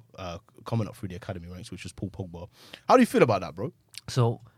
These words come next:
Speaker 1: At the
Speaker 2: a-,
Speaker 1: time.
Speaker 2: at the time, right? Yeah, I'm quite young as well at that time as
Speaker 1: Yeah.
Speaker 2: well. So I'm thinking, "What the hell are you doing, man? Like, come on, man. This is Paul Pogba. He's gonna be the next big thing."
Speaker 1: Mm.
Speaker 2: But then as I got older, I was like, "You did the right thing."
Speaker 1: Ooh, okay.
Speaker 2: But, like, you, 'cause you can't submit to players.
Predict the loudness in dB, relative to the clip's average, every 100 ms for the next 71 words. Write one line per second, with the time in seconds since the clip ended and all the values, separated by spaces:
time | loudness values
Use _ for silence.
0 | _ _ _ _ -4 -2 2 6 8 6
1 | 6 4 4 4 4 4 4 4 4 6
2 | 6 4 4 2 2 0 0 2 2 0
3 | 0 4 4 2 -4 -6 -6 -4 -4 -2
4 | 0 0 0 -6 -6 -4 -2 -4 -6 -4
5 | 0 0 2 0 2 0 0 -2 -4 -6
6 | -8 0 0 0 -2 -2 -2 -10 -4 6
7 | 8 8 4 2 4 6 6 8 8 8
8 | 6 6 4 2 2 2 0 -4 -14 -16
9 | _ _ _ _ _ -10 -6 -4 -6 -6
10 | -6 -6 -6 4 6 8 6 4 0 2
11 | 4 4 4 6 6 6 4 6 6 2
12 | -2 4 6 6 4 -10 -18